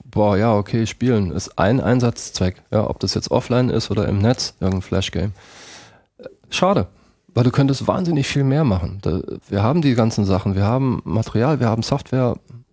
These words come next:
mach was draus. "Nö, ich will spielen." Ja gut, dann darf es halt eben spielen, ist in Ordnung. Aber gerade dieser Charakter kann auch in Kitas schon oder auch in Grundschulen schon in ganz kleinen Projekten umgesetzt werden. Es geht eher darum zu sagen, kleine Sachen.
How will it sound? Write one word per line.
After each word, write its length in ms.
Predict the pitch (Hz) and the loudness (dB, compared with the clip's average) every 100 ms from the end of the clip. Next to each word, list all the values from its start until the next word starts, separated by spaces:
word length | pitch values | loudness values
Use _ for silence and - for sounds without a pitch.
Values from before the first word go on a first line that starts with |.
| _ | _
mach 240 | 113 135 | -2 -2
was 200 | 101 95 | -2 -4
draus. 280 | - 78 95 | -2 -2 -2
"Nö, 220 | - 131 139 | 0 2 2
ich 100 | - | -4
will 80 | |
spielen." 280 | 117 - 117 - _ _ _ _ _ _ - | -10 -8 -8 -10 _ _ _ _ _ _ 0
Ja 120 | 113 | 2
gut, 200 | 143 117 | 2 2
dann 260 | 113 101 - | 2 0 2
darf 220 | 107 110 | 0 2
es 100 | 107 | -2
halt 140 | 95 107 | 0 0
eben 200 | 98 104 | 0 -2
spielen, 360 | - 135 104 | 0 2 2
ist 180 | - - | 0 -2
in 80 | 98 | -2
Ordnung. 400 | 78 127 90 87 | 0 0 -2 -4
Aber 340 | - 101 101 - - - - | 0 4 4 0 -8 -20 -2
gerade 280 | 107 139 | 2 2
dieser 240 | 139 127 123 | 2 0 0
Charakter 640 | 120 113 123 107 92 - - | 2 0 0 0 0 -2 -4
kann 240 | - 107 | -2 0
auch 180 | - 101 | 0 0
in 80 | 98 | -2
Kitas 340 | - - 98 | -2 -2 -2
schon 260 | - 98 98 - - - - | -2 -2 -2 -8 -20 -20 -8
oder 140 | - 101 | 2 2
auch 140 | 104 | 4
in 80 | 113 | 2
Grundschulen 560 | 117 123 - 117 113 113 | 2 2 2 2 2 2
schon 160 | 113 | 0
in 40 | 107 | 0
ganz 200 | 120 - | 0 0
kleinen 300 | 123 123 117 | 0 0 0
Projekten 360 | 95 104 - | 0 -2 -2
umgesetzt 460 | 90 107 92 92 - | -2 0 -2 -6 -6
werden. 180 | 73 85 | -4 -2
Es 140 | 90 | -4
geht 160 | - - | -4 0
eher 180 | 117 | 2
darum 320 | 165 143 143 135 | 2 2 0 0
zu 80 | |
sagen, 360 | 117 117 117 107 | -2 0 0 -2
kleine 340 | - 87 107 | 2 4 4
Sachen. 240 | 90 82 | 0 -4